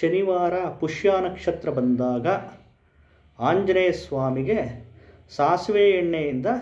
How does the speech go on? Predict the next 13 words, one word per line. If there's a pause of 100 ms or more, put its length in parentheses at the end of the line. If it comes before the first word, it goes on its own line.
(240)
ಅಭಿಷೇಕ
ಮಾಡಿಸಿ. (1700)
ನಂತರ (720)
ಹುಣ್ಣಿಮೆ
ಸೋಮವಾರ
ಬಂದಾಗ (800)
ಅಥವಾ
ಆರಿದ್ರ್ಯ
ನಕ್ಷತ್ರ
ಸೋಮವಾರ
ಬಂದಾಗ (800)
ಶಿವನ
ದೇವಸ್ಥಾನಕ್ಕೆ